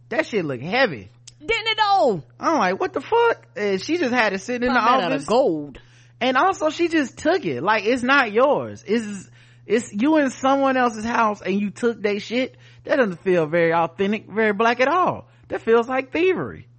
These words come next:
Speaker 2: Yeah, 'cause she tired of them lying to her.
Speaker 1: Yeah, I get, I don't know. She just, it's Letty's house. She just really just took Letty's shit. I don't, I, I guess it was calling to her 'cause we know she is a fiend for some motherfucking solar,
Speaker 2: I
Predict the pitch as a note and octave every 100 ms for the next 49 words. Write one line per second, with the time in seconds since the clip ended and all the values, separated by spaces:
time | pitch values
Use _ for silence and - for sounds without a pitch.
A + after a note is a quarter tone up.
0 | - - - E4+ D4+ - C4 E4 C#4+ C4+
1 | C4 B3 B3+ B3 D4 B3 G3 D3+ - -
2 | _ _ - E4 A4 F3+ A2+ G3+ G#3+ G#3
3 | A#3 D3+ A#3+ C#4+ D4 E4+ A4+ F4+ D#3 B2
4 | C4+ C#4 C4 A#3 - - - - A3 B3
5 | F3 B3+ C#4 C4+ C#4 D#4+ G#3 A3+ B3 G3+
6 | E3 F3+ G#3 F#3+ F3+ F3 - F#3+ F3+ D3
7 | D#3 D3+ C#3+ C#3 A2 - - D#3 E3+ E3
8 | - - - - - D#3+ D3 D#3 C#3 E3+
9 | G#3+ A3 F#3 F3+ A3+ A#3+ A3+ G3+ F3 D#3
10 | D#3+ F3 F3 E3+ G3 F#3+ G3 F3+ D#3+ C#3
11 | C3+ E3 D#3+ D#3 D#3 D3+ C#3+ C#3+ C3+ C3+
12 | C3+ C#3 B2+ B2+ B2 B2 C3 - C#3 C#3
13 | C3+ C3+ C3+ - - - -